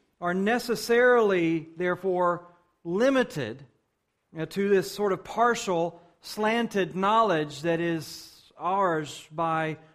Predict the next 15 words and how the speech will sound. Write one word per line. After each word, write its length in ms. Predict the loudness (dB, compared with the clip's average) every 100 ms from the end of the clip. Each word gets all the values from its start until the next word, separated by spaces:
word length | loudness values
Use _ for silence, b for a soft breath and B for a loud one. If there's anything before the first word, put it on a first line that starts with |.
| b _ _ -8
our 120 | -6
perspective. 720 | -6 -6 -2 -2 -2 -6 -8
It's 260 | -12 -10 -4
all 340 | 0 0 0
relative, 580 | -2 0 0 -2 -8 -10
right? 300 | -6 -6 -6
That's 220 | -10 -10
the 100 | -16
point. 340 | -12 -8 -8 -10 b b b b -8
That's 240 | -8 -8
the 60 | -8
way 280 | -4 -4
it's 120 | -6 -6
often 320 | -6 -6 -6
used. 680 | -2 0 -2 -6 -18 -20